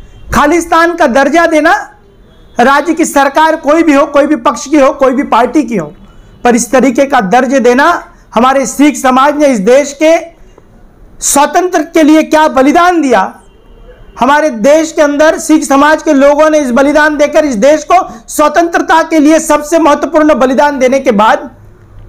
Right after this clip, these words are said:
उनको इस तरीके से अपमानजनक बात करना। आज राजेश वधरिया के ऊपर आईपीसी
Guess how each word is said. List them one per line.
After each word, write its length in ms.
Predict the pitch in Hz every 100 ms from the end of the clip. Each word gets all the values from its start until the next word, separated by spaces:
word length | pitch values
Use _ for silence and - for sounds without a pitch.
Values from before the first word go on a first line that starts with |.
| 247
उनको 280 | 247 262
इस 300 | - 285 -
तरीके 340 | 285 262 - 269
से 120 | 269
अपमानजनक 840 | 240 220 220 262 285 247 247 262
बात 340 | 196 226 277 -
करना। 480 | 240 254 320 330 - _ _ - - - -
आज 200 | 262 262
राजेश 380 | 262 269 294
वधरिया 340 | 269 247 294 285
के 140 | 285
ऊपर 640 | 320 269 349 320 - - - _ _ -
आईपीसी 580 | - - 330 320 330 339